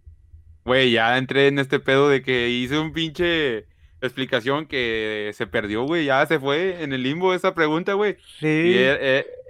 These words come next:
Speaker 1: iba a darle, iba a darle rating ahorita a este random shit.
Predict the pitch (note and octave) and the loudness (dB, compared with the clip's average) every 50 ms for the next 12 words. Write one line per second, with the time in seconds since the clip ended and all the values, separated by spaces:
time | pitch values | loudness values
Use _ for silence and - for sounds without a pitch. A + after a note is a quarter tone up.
0 | - - - C#3 C3+ C#3+ D#3+ D#3+ E3 E3+ E3+ E3 E3+ F3 F3 F3 E3+ E3 D#3 C3 | -20 -10 -6 -2 0 2 4 4 4 4 4 2 4 4 4 4 4 4 4 2
1 | A#2 A2 - _ _ _ _ _ _ - B2+ C#3 D#3+ E3 D#3+ D#3+ E3 E3+ E3 C#3+ | 0 -2 -6 _ _ _ _ _ _ -2 0 2 4 4 4 2 2 2 0 2
2 | C3+ C#3 D3+ D#3 C#3 F3+ E3+ D#3 D3+ C3 C3+ C#3 C3+ - D#3+ D3+ D#3 D#3 C#3+ - | 0 0 -2 -2 -4 -4 -2 0 0 0 0 -2 0 0 0 2 0 0 -2 -2
3 | D#3+ D#3 D3+ C#3+ C#3 C3 B2 A#2+ A#2+ A#2 A2+ A2+ A2 A2 A2+ B2+ C#3 D3+ D3+ D3 | -2 -2 0 0 0 0 -2 -2 -4 -4 -6 -6 -6 -4 -4 -4 -4 -4 -4 -6
4 | C3+ C3 - C#3+ D3+ D#3+ | -6 -6 -4 -4 -4 -4